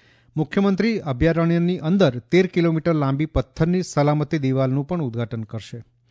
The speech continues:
શ્રી યાદવે જણાવ્યું કે શિવપુરી જિલ્લામાં સ્થિત વાઘ અભયારણ્ય વન્યજીવન સંરક્ષણ અને પર્યટનને પ્રોત્સાહન આપશે. તેમણે કહ્યું કે વન્યજીવન સંરક્ષણ ક્ષેત્રમાં મધ્યપ્રદેશની આ એક મોટી સિદ્ધિ છે. રાષ્ટ્રીય અભયારણ્યમાં હાલ પાંચ વાઘ છે.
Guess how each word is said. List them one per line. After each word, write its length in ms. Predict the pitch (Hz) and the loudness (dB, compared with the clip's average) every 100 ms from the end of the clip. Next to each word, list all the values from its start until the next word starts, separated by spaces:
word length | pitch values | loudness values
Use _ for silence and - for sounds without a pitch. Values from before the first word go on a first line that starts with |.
| - - - - | -20 -20 -20 -2
શ્રી 200 | 175 170 | 2 4
યાદવે 320 | 165 175 180 | 4 4 4
જણાવ્યું 260 | 180 196 | 4 2
કે 140 | 180 190 | 2 -2
શિવપુરી 500 | - 160 156 196 196 | 2 0 2 0 2
જિલ્લામાં 380 | 170 175 180 175 | 4 4 2 0
સ્થિત 320 | - 180 175 | -2 -4 -2
વાઘ 320 | 123 139 165 | 0 0 0
અભયારણ્ય 760 | 160 120 139 139 156 170 165 - - | -4 -2 -2 0 0 0 -2 -6 -4
વન્યજીવન 520 | 135 151 170 165 170 | 0 0 2 2 0
સંરક્ષણ 580 | 151 135 151 - 185 190 | 0 0 0 -2 -2 -2
અને 180 | 143 143 | -2 -2
પર્યટનને 580 | 143 135 143 147 151 165 | -2 -2 -2 -2 -2 -4
પ્રોત્સાહન 520 | - 123 - 127 127 | -4 -6 -4 -2 -2
આપશે. 300 | 117 - 110 104 _ _ _ _ _ _ - | -6 -12 -18 -18 _ _ _ _ _ _ -6
તેમણે 200 | 156 175 | -2 2
કહ્યું 220 | 180 196 | 2 4
કે 100 | 202 | 4
વન્યજીવન 640 | 165 151 175 170 180 196 | 2 2 2 2 0 0
સંરક્ષણ 720 | 180 160 151 156 151 - 190 196 | -4 -6 -2 -2 -2 0 -2 -2
ક્ષેત્રમાં 600 | - 151 - 190 143 135 | -2 -4 0 0 0 0
મધ્યપ્રદેશની 760 | 135 147 151 156 175 - 196 | 0 -2 -2 0 -2 -2 -4
આ 160 | 143 139 | -2 -2
એક 200 | 139 139 | -2 -2
મોટી 260 | 131 135 | -2 -2
સિદ્ધિ 320 | 190 135 117 117 | -4 -4 -4 -4
છે. 260 | - 104 - _ _ _ - - _ 143 | -4 -10 -12 _ _ _ -20 -20 _ 0
રાષ્ટ્રીય 360 | 147 - 214 | 0 2 2
અભયારણ્યમાં 600 | 190 180 190 185 190 190 | 4 2 2 2 0 0
હાલ 240 | 143 156 151 | 0 0 0
પાંચ 340 | 156 160 - | -2 -4 0
વાઘ 180 | 139 123 | -2 -2
છે. 260 | - 180 | -4 -4